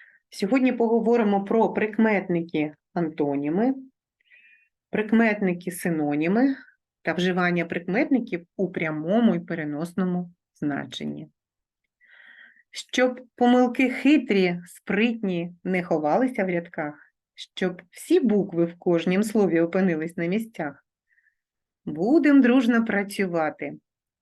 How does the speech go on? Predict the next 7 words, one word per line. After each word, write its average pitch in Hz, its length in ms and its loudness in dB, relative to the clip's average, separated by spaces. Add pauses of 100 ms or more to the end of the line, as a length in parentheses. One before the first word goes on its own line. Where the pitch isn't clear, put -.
свою 196 480 0
пильність 190 680 -2
розвивати. 170 800 -6 (1600)
А 180 60 -16
спочатку - 520 0
мозковий 226 580 4
штурм. 202 640 2